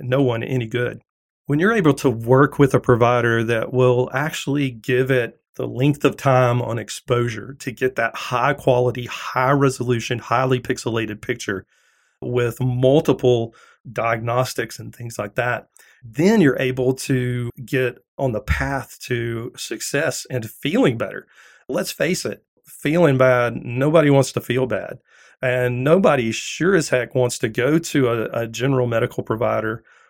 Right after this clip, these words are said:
or a specialist for that matter and be told that, "Oh, you're, everything's normal. It must be all in your head. Here's a prescription for an antidepressant." Nobody wants to be told that. When I hear those stories over and over again,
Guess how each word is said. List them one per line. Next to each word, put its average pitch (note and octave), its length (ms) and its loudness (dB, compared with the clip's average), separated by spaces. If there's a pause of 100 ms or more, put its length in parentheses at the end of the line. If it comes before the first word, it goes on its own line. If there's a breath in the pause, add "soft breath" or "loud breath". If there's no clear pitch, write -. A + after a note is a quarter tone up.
(160 soft breath)
or A#2 500 -4 (120)
a G#2+ 100 -8
specialist C#3 640 -2
for A2 100 -4
that B2 240 0
matter A2+ 400 -6 (300 soft breath)
and B2 200 0
be B2+ 140 -4
told D3 340 2
that, A2+ 140 -2
"Oh, E3+ 300 4
you're, C#3+ 300 4
everything's B2+ 540 0
normal. A#2+ 560 -4
It D3+ 200 -4
must D3+ 220 0
be C#3 100 2
all C3 200 6
in B2 80 4
your A#2 100 -4
head. A#2 280 -2
Here's C3 220 4
a A#2 60 -8
prescription - 460 -6
for A2 200 -4
an A2+ 80 -4
antidepressant." A2 680 -6 (520 soft breath)
Nobody G#3 300 2
wants G#3 200 4
to F#3 60 -6
be E3+ 80 -8
told F#3 320 0
that. - 280 -6 (280 soft breath)
When C3+ 160 2
I C#3+ 140 0
hear A3 260 -2
those A3 220 0
stories B2 480 0 (300)
over D#3 340 4
and A#2 80 2
over B2+ 260 4
again, A#2+ 500 -2